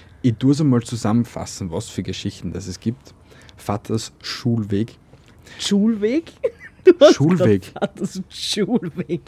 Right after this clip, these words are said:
Speaker 1: Vaters Schulweg. <laughs> Mutters Kette. Dämonengeschichte von Kollegin.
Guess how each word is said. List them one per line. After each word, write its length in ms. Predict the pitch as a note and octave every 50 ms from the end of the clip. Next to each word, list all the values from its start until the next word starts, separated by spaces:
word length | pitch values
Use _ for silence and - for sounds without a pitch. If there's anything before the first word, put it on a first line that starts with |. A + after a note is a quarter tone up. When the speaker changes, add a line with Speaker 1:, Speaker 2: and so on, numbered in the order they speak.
| -
Speaker 1:
Vaters 400 | - A2 G2 - G2+ F#2+ - - - - _ -
Schulweg. 540 | B2+ A#2 A2 A2+ A2 A2 A2+ A2+ A#2+ C#3 - F#3+ F#3+ - - - E4 - - - C#5 -
<laughs> 560 | - A#4 - - - - - F4 - - -
Mutters 440 | B2+ B2 C3+ C3+ C#3 A#2+ - - -
Kette. 460 | - - A2 F#2+ - G#2 G#2+ B2+ C3 - - _ - - - - _ _ -
Dämonengeschichte 1200 | - G2+ G2 G2 F#2+ G#2+ B2+ C3+ B2 A2+ A2 - A2 G#2+ - - A#2 A2 - - - G#2 A2 - - _
von 320 | - - - - F#2 F2 - - -
Kollegin. 640 | - - G2 F#2+ F2+ F#2 F#2+ F2+ G2 G#2 A2 C3+